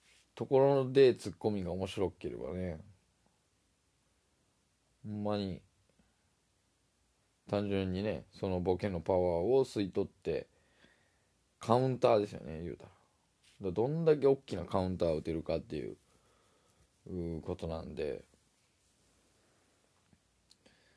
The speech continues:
いや、すごいなっていう。えー、ただただ笑いました。はい。で、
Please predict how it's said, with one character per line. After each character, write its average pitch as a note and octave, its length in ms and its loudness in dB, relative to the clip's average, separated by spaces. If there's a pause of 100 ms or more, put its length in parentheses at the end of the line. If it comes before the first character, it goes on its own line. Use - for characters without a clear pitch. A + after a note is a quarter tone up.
(360)
い F#2+ 60 -4
や、 D#2+ 140 -4
す - 120 -14
ご E2+ 140 -6
い D2+ 60 -8
な D#2 100 -10
っ D#2+ 140 -12
て - 100 -20
い - 40 -20
う。 - 20 -20 (460)
え D#2 380 -10 (1800)
ー、 - 40 -18
た F#2 100 -2
だ G2+ 160 4
た F#2+ 140 -2
だ C#2 160 -4
笑 D2 260 -4
い - 20 -8
ま D#2 140 -14
し - 140 -20 (880)
た。 F2 60 -8
は D#2+ 120 -4
い。 - 1300 -20
で、 C3+ 340 -2